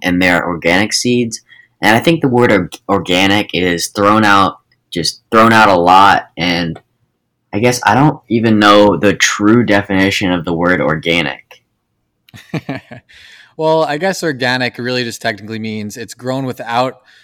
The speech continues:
Speaker 2: pesticides or fertilizers or herbicides, no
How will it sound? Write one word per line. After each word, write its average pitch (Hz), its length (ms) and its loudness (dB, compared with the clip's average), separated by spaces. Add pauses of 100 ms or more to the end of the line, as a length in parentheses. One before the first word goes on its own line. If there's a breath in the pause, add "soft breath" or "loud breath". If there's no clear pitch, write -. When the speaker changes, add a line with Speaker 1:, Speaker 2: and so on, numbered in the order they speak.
(260 soft breath)
Speaker 2:
pesticides 117 720 -4
or 113 140 -12
fertilizers 107 960 -6
or 101 180 -10
herbicides, 104 840 -8 (360 soft breath)
no 151 520 -2